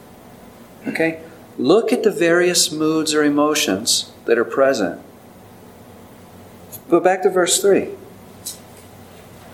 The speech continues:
Poor in spirit. That doesn't sound real happy. Does it?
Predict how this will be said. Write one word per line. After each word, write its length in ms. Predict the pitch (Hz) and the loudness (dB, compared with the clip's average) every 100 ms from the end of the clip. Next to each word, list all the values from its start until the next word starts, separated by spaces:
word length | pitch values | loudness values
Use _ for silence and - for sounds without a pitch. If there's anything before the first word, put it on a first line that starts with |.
| - - - - - - - | -20 -20 -20 -20 -20 -20 -20
Poor 440 | - - 175 180 175 | -6 2 4 4 2
in 200 | 175 156 | 2 2
spirit. 640 | - - 165 147 87 - - - - - - - - - - - - - - - - - - - - - - - - - - - - - - - - - - - - - | 0 2 4 4 2 -6 -12 -20 -20 -20 -20 -20 -20 -20 -20 -20 -20 -20 -20 -20 -20 -20 -20 -20 -20 -20 -20 -20 -20 -20 -20 -20 -20 -20 -12 -12 -12 -20 -20 -20 -20 -6
That 120 | 123 | -2
doesn't 280 | 139 190 156 | 2 2 2
sound 300 | 123 147 123 | 2 2 4
real 120 | 120 | 4
happy. 400 | 113 107 90 - - - - - - - - - - - - - - - - - - - - - - - - - | 4 2 0 -8 -16 -20 -20 -20 -20 -20 -20 -20 -20 -20 -20 -20 -20 -20 -20 -20 -20 -20 -20 -20 -20 -20 -20 -16
Does 200 | - 110 | -2 2
it? 180 | 165 - | 2 0